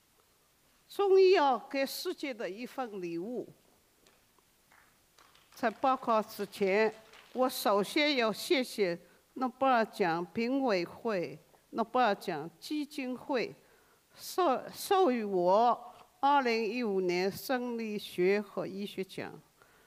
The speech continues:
这不仅是授予我个人的荣誉，也是对全体中国科学家团队的嘉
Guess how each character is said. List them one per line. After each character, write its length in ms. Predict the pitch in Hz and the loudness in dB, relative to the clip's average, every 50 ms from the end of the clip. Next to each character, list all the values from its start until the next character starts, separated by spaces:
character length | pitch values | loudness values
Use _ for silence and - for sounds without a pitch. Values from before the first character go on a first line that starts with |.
| _ _ _ _ | _ _ _ _
这 140 | - - 339 | -4 -2 -2
不 180 | - - 269 294 | 0 0 -2 -4
仅 280 | - - 262 233 247 | -2 -4 -6 -6 -6
是 420 | 240 - - - - 233 226 208 208 | -6 -8 -10 -10 -6 -4 -4 -4 -4
授 420 | - - - - - 370 349 285 | -4 -6 -4 0 2 2 4 2
予 80 | 240 220 | 2 0
我 220 | 214 202 208 208 | 0 0 0 -2
个 360 | - - _ - 392 403 349 | -2 -6 _ 0 2 4 4
人 260 | 262 220 190 196 208 214 | 4 2 0 0 0 -2
的 100 | 226 214 202 | -2 0 0
荣 260 | 185 185 170 180 190 | 2 2 2 0 0
誉， 360 | 208 226 226 214 175 127 143 - _ _ _ _ _ _ _ | -2 -2 -2 -4 -4 -4 -6 -10 _ _ _ _ _ _ _
也 180 | - 202 208 214 | 0 2 2 2
是 180 | 208 - 285 | 2 -2 -8
对 260 | 262 - 269 247 233 226 | -4 0 0 2 2 0
全 340 | - - - 269 254 294 339 | -4 -2 0 2 2 2 2
体 240 | - - 285 247 - | 0 -2 -6 -8 -6
中 300 | - - 302 302 311 277 | -4 -2 -2 0 0 -2
国 120 | - 247 | -4 -6
科 280 | - - - - 320 330 | -6 -6 -2 -2 -2 -2
学 180 | - - 285 | -2 -4 -6
家 260 | - - 277 240 214 | -2 0 2 2 2
团 400 | 208 - - - 202 180 185 240 247 | 0 -2 -4 -2 0 0 0 0 0
队 200 | 311 294 269 240 | 0 0 0 0
的 140 | - 220 196 | -2 -4 -8
嘉 580 | - _ - - 247 254 240 247 254 254 247 | -8 _ -8 -4 -2 0 0 0 -2 -4 -6